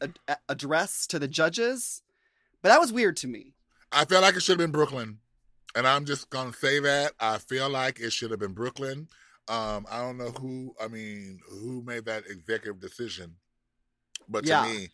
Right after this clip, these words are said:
Speaker 2: uh, that's really a slap. We didn't see Miss Thing the whole time long, the whole episode long. And then all of a sudden she come walking down the runway and calling some shots.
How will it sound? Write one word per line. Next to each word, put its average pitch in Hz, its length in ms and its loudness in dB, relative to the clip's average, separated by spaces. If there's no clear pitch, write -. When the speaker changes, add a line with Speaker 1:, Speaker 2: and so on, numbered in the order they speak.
Speaker 2:
uh, 98 280 -4
that's 107 300 -4
really 98 380 -8
a 90 40 -10
slap. 98 420 -4
We 101 340 -10
didn't 120 200 -8
see 117 100 -8
Miss 110 180 -12
Thing 117 260 -10
the 101 100 -4
whole 110 260 0
time 107 300 -6
long, 101 460 -4
the 92 100 -6
whole 107 260 -2
episode 101 500 -6
long. 98 460 -4
And 101 140 -8
then 110 80 -6
all 117 180 0
of 110 60 -6
a 110 60 -8
sudden 113 200 -4
she 120 140 -10
come 104 240 -8
walking 104 260 -4
down 101 140 -6
the 95 60 -10
runway 98 520 -6
and 92 80 -16
calling 101 300 -4
some 90 160 -14
shots. 101 500 -6